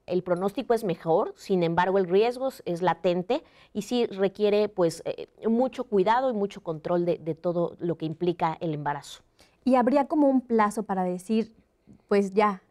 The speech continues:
Speaker 2: o sea, el feto ya está bien y es probable que sí logre un embarazo?
Speaker 1: Pues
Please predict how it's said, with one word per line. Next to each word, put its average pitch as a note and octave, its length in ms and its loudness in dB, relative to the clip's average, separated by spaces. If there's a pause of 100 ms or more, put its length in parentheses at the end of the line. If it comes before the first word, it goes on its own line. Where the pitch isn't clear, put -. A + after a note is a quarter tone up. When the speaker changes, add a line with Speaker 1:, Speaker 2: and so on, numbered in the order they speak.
Speaker 2:
o G3 120 -10
sea, F#3+ 180 -6
el F#3+ 160 -4
feto A3 300 -2
ya G#3 200 2
está G3+ 380 0
bien C4+ 340 2 (240)
y F3+ 400 0 (340)
es F#3+ 440 0
probable G3+ 400 2
que D#3+ 160 -12
sí G3 240 2
logre F3 260 2
un F3 140 -2
embarazo? E3 640 -4 (440)
Speaker 1:
Pues B3+ 400 2